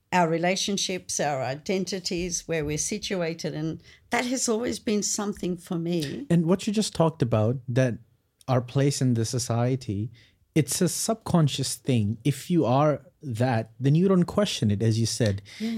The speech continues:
Speaker 2: And if you're not, then subconsciously just
Speaker 1: You
Speaker 2: always in that, you
Speaker 1: Yeah.
Speaker 2: know, process of looking or trying
Speaker 1: Yeah.
Speaker 2: to, what we call it, fit in.
Speaker 1: Yeah, and look,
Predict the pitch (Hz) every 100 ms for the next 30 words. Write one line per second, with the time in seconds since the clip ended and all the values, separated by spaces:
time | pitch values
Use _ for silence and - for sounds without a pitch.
0 | 190 147 160 - 214 185 127 139 117 -
1 | 139 143 - 156 - 139 - 127 123 120
2 | 131 - - 139 151 147 156 143 139 131
3 | 127 92 98 123 123 127 143 - 131 -
4 | 127 120 - 127 147 - 123 101 151 -
5 | - _ 135 131 - 143 139 135 123 117
6 | 131 113 117 120 110 101 - - 147 -
7 | 117 98 98 _ - - _ 359 349 208
8 | - 240 240 - _ _ _ 240 285